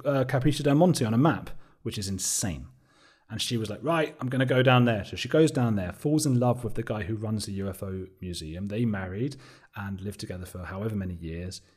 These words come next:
And he had a heart attack. And it was very sad. So now she runs the museum in his memory. And the way she talks about him is so sad. And she, she, she just loves him. And she says that the aliens come and visit and they, they give her updates about how he is.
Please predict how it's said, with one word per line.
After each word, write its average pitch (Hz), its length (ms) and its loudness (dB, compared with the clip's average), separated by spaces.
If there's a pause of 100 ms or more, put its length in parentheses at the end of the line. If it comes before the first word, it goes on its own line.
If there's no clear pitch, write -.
(100)
And 90 160 -10
he 107 140 -6
had 104 340 -10
a 104 80 -12
heart 143 320 -6
attack. - 340 -16 (400)
And 101 180 -10
it 104 40 -10
was 104 100 -12
very 123 200 -2
sad. 95 340 -6
So - 100 -6
now 104 140 -6
she 127 260 0
runs 120 300 2
the 107 40 -4
museum 95 440 -4
in 87 60 -6
his 92 180 -10
memory. 95 440 -6 (400)
And 95 280 -8
the 98 80 -10
way 117 160 -4
she 123 120 -6
talks - 300 -8
about 87 300 -12
him 90 180 -12
is 87 100 -10
so 131 360 -2
sad. 107 380 -8
And 98 80 -12
she, 101 260 -10
she, - 200 -12
she - 160 -14
just 104 200 -12
loves 104 400 -6
him. 95 80 -8
And 90 80 -10
she 98 100 -12
says 107 300 -6
that 92 240 -14 (320)
the 98 100 -8
aliens 117 360 0
come 127 200 -2
and 110 80 0
visit 92 440 -8
and 92 200 -10
they, 92 360 -12 (280)
they 95 140 -8
give 104 220 -10
her 98 220 -12
updates - 520 -12
about 95 240 -14
how 101 220 -12
he 98 140 -10
is. 90 360 -10